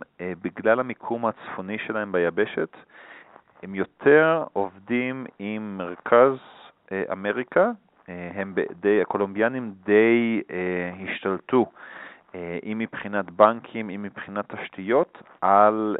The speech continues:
אה, הרבה מאוד מקומות במרכז אמריקה, מבחינה מסחרית, אה, והדגש שלהם הוא לא דווקא, אה, ארגנטינה או ברזיל. אם כבר, הם עובדים עם אקוודור וונצואלה. וונצואלה היום זה מקרה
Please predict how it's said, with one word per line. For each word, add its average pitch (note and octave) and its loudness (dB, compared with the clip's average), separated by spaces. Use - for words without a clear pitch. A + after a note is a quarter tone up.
אה, F2+ -4
הרבה F2 -4
מאוד G#2+ -2
מקומות G2 -8
במרכז F2 -4
אמריקה, A2 -2
מבחינה - -8
מסחרית, G2 -6
אה, F#2+ -6
והדגש F#2+ 0
שלהם C3 2
הוא G#2 -6
לא G#2 2
דווקא, G#2+ 4
אה, F2 -6
ארגנטינה F2+ -8
או F2 -8
ברזיל. A2 -4
אם C3+ -8
כבר, B2+ 8
הם F#2+ -8
עובדים F2+ -4
עם F#2 -8
אקוודור F2 -2
וונצואלה. C3+ 2
וונצואלה F2 -2
היום E2 -2
זה D#2+ -10
מקרה E2 -6